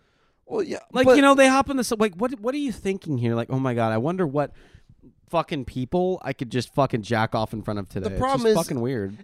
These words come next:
Speaker 1: it's too mu-, porn ruins so much shit because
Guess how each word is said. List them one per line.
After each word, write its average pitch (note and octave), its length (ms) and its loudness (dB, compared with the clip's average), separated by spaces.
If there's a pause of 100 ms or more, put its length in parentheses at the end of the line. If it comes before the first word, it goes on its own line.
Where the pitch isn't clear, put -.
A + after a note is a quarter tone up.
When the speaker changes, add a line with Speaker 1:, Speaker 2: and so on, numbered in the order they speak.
Speaker 1:
it's - 180 -2
too C4+ 280 0 (480)
mu-, G#3 180 -12 (100)
porn C#4 360 0
ruins A3 320 0
so A3+ 120 -6
much G3 140 -4
shit - 440 -8
because E3 540 -8